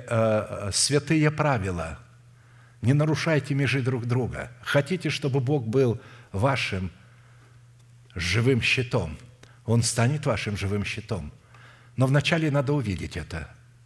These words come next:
Когда вы увидите это, это уже большая победа. Это большая победа. Но для этого надо возжелать, захотеть. «Господи, открой мне, может, я контролирую?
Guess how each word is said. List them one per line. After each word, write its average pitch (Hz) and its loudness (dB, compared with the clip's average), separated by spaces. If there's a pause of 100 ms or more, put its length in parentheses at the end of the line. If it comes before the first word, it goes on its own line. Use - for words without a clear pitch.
(580)
Когда 135 4
вы 127 2
увидите 123 0
это, 98 0 (300)
это 131 2
уже 135 2
большая 123 2
победа. 113 0 (320)
Это 170 4
большая 104 0
победа. 95 -2 (1600)
Но 147 6 (220)
для 135 4
этого 127 2
надо 127 2
возжелать, 117 2
захотеть. 107 -2
«Господи, 113 -2
открой 147 -4
мне, 101 -2
может, 117 0
я 104 2
контролирую? 98 -4